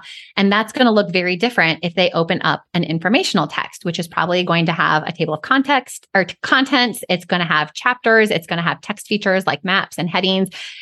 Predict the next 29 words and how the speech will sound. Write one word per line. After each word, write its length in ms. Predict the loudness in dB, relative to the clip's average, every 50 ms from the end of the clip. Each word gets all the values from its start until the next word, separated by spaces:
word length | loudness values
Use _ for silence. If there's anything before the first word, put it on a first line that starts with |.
| -4 -4
It's 120 | -2 -2
going 200 | 0 2 2 4
to 80 | 2 2
provide 540 | 2 0 0 2 4 4 4 4 2 2 0
information. 840 | 0 -2 0 0 0 0 2 2 2 2 2 2 2 4 2 2
It's 240 | 0 -2 -4 -2 0
not 180 | 0 0 0 0
gonna 160 | 0 0 0
have 220 | 0 -2 -2 -4
characters. 580 | -2 0 0 0 0 0 0 2 2 2 2 2
It's 160 | 0 -2 0
not 160 | 0 -2 0
gonna 140 | 0 -2 -2
have 140 | -2 -2 -4
a 40 | -6
<laughs> 240 | -8 -8 -6 -2
problem 420 | 0 2 4 6 6 6 4 4 2 0 -2
and 220 | -4 -2 -2 -2
solution. 640 | -2 -2 -2 0 2 2 2 4 4 4 4 4 2 0 -4 -14 -16 -16 -18 -4 0
You 80 | 2 4
know, 120 | 6 6
they're 100 | 6 4
gonna 200 | 4 4 4 2
learn 260 | 4 4 4 6 4 4
something 380 | 4 2 0 2 2 2 4
new. 420 | 4 4 4 4 2 2 2 2 0 0
And 160 | 0 0 0
so 320 | 0 0 0 0 0 0 -2 0
that 340 | 0 2 2 2 0 -2